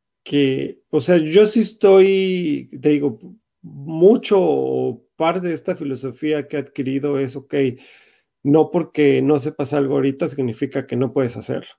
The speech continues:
¿no? O sea, eso, y eso, tengo tranquilidad sobre eso y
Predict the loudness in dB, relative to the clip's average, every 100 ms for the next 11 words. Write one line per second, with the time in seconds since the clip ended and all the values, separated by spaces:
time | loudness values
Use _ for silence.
0 | _ -14 -10 -8 -8 -8 -6 -4 -4 -8
1 | -4 0 0 2 2 2 0 2 4 6
2 | 4 2 2 0 0 2 2 0 -2 0
3 | 0 0 0 0 _ _ _ _ 4 4
4 | 4 0